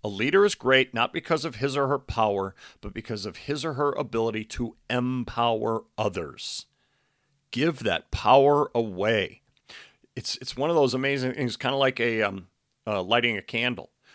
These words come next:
When you light a candle and then you light somebody else's candle, you are giving the power of that flame away to the other candle, but it's not weakening or lessening your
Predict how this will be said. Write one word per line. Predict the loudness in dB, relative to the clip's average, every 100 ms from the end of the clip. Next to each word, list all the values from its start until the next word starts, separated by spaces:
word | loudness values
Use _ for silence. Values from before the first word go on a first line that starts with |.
| _
When | -6
you | -4
light | 0 0
a | 0
candle | -2 -2 0 -4 -6 -8
and | -6
then | -4
you | -4 0
light | -2 -2
somebody | -4 -4 -2
else's | 0 0 -4 -8
candle, | -6 -4 -4 -6 -8 -14 -20 -4
you | 2
are | 4 2
giving | -2 -2 -2 -4
the | -6
power | -2 4 4 4 2
of | 0
that | 0 -2
flame | -4 -6 -2 0 -2 -2
away | -4 0 -2
to | -2 -6
the | -4
other | -2 -4
candle, | -4 -6 -4 -4 -6 _ _ _ -4
but | -4
it's | -2
not | -2 -2 -4 -14
weakening | -8 -8 -6 -6 -6 -6
or | -4
lessening | -2 -2 -6 -8 -8
your | -4 -2 -2 -6